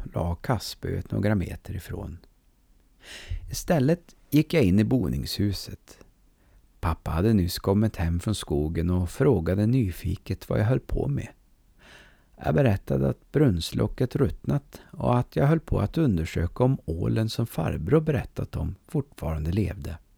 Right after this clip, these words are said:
Han nickade och sa att han många gånger tänkt på att locket borde lagas, men att det glömts bort. Han såg tvivlande på mig när jag berättade om den brustna linan.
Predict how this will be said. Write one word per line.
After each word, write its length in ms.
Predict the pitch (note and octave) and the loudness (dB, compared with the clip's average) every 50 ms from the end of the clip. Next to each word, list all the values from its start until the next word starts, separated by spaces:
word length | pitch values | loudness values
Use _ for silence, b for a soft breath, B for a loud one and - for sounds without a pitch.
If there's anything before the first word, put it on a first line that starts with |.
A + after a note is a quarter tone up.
| _ _ _ _ _ _ _ B B B B B B B B B B B B | _ _ _ _ _ _ _ B B B B B B B B B B B B
Han 200 | - - D2+ C#2 | -10 -6 -2 -2
nickade 580 | C#2+ D#2 - _ _ _ - - - D2+ G2+ | -2 -2 -6 _ _ _ -10 -6 -4 -2 -2
och 280 | A2+ G#2+ A2 - G#2+ - | -2 -2 -2 -4 -4 -6
sa 300 | - - F2+ E2+ F2 F2+ | -6 -4 -2 0 0 0
att 160 | F2+ - - | -2 0 2
han 100 | G#2+ A#2 | 4 6
många 340 | B2+ B2 G2+ E2+ E2+ F2+ A2 | 6 6 6 4 2 2 4
gånger 300 | B2 A#2+ F#2+ F2+ F#2 G#2+ | 4 4 4 4 0 -2
tänkt 380 | - - F2+ G2 G2+ G2+ - | -2 -2 -2 0 0 -2 -2
på 100 | - B2 | -4 -4
att 220 | A#2+ A#2+ - _ - | -4 -4 -4 _ -2
locket 440 | A2 F#2 - - - B2+ B2 - - | -2 -2 -2 -4 -6 -6 -6 -2 0
borde 240 | C3+ C3 C3 C#3 | 0 2 4 4
lagas, 600 | D3+ E3 D#3 F#2 - E2 - G2+ F#2+ - - - B B B B B B B B _ | 4 4 4 2 0 0 -2 -2 -2 -4 -8 -12 B B B B B B B B _
men 200 | - - C#3 C#3 | -4 0 2 2
att 140 | C3+ C3+ - _ _ _ | 2 0 -4 _ _ _
det 120 | E3+ F3 | -4 -4
glömts 420 | E3 F3 F#3 F3+ D#3+ - - - - | -2 0 0 0 0 -2 -6 -10 -10
bort. 460 | - - - - - _ _ - - - - - _ _ _ _ _ _ _ _ _ b b b b b b b b | -10 -10 -10 -12 -16 _ _ -14 -14 -14 -14 -14 _ _ _ _ _ _ _ _ _ b b b b b b b b
Han 180 | - - E2 | -8 -6 -6
såg 400 | - - E2 D#2+ D#2+ D#2+ - - | -4 -2 0 0 0 -2 -4 -10
tvivlande 720 | - - - D2 - - - - - D#2 E2 G#2 B2 C3+ | -16 -4 -4 -2 -2 -2 -6 -6 -6 -4 -2 0 0 -2
på 240 | B2+ - - - - | -2 -4 -8 -8 -6
mig 280 | D2 D2+ D2+ F2 E2 b b b b b b _ | -4 -4 -4 -4 -6 b b b b b b _
när 140 | - F#2+ G2 | 0 2 4
jag 120 | G2 F#2 | 4 4
berättade 540 | G2+ G#2+ F2+ E2 D#2+ - - - F#2 F2 F#2 | 4 4 2 2 0 -4 -4 -4 0 2 2
om 140 | F2+ F#2+ F#2 | 2 4 2
den 240 | F#2 F#2 F#2+ F#2+ | 2 2 2 2
brustna 540 | G#2+ B2+ C3 A2+ - - - - - D#2 E2 | 0 0 0 0 -2 -4 -8 -6 -4 -4 -2
linan. 580 | E2 F#2 G#2 G#2 E2 D#2 - - D2+ D#2+ D#2+ | -2 -2 -2 -2 -4 -4 -6 -8 -8 -8 -10